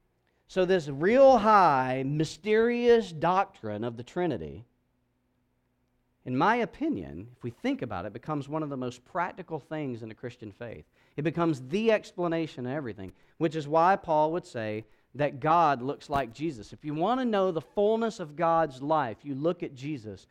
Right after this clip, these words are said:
Did Jesus do life alone? No. Did Jesus sit on the sidelines and just preach and do worship music? No. He healed the broken and went to the margins, told truth to power.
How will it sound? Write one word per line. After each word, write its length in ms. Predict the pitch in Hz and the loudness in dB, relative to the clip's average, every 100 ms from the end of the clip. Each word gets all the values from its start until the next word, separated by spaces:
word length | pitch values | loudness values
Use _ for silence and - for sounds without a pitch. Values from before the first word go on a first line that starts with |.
| _ 147 | _ -8
Did 120 | 139 | -6
Jesus 320 | 151 170 165 | -4 -6 -6
do 120 | 175 | 2
life 220 | 175 175 | 4 4
alone? 360 | 180 175 202 240 - _ _ _ _ _ _ _ _ - | 2 0 0 -4 -12 _ _ _ _ _ _ _ _ -4
No. 280 | 165 240 - _ _ _ _ _ _ _ _ _ _ _ _ _ | 0 0 -2 _ _ _ _ _ _ _ _ _ _ _ _ _
Did 120 | 143 | -8
Jesus 280 | 135 180 165 | -4 -4 -4
sit 160 | - 180 | 2 4
on 80 | 175 | 4
the 60 | |
sidelines 480 | 165 170 170 175 165 | 4 4 6 4 2
and 100 | 160 | -4
just 200 | 170 - | -8 -4
preach 260 | 180 170 170 | -2 -2 0
and 60 | |
do 100 | 170 | 0
worship 320 | 165 170 170 | 2 0 -2
music? 320 | 196 208 220 - _ _ _ _ _ _ _ _ _ - | -6 -4 -6 -10 _ _ _ _ _ _ _ _ _ -8
No. 340 | 139 185 233 - _ _ _ _ | -4 -4 -4 -10 _ _ _ _
He 140 | 135 | -8
healed 220 | 127 180 156 | -2 -2 -2
the 60 | |
broken 380 | 143 165 220 160 | 2 2 2 -2
and 100 | 131 | -4
went 140 | 160 | -4
to 80 | 165 | -6
the 60 | 151 | -4
margins, 460 | 151 220 160 98 _ _ _ _ _ _ _ | -2 -2 -6 -18 _ _ _ _ _ _ _
told 240 | 151 143 143 | -2 -2 -2
truth 200 | 160 156 | -6 -6
to 60 | |
power. 420 | 131 165 196 135 | -4 -2 -2 -6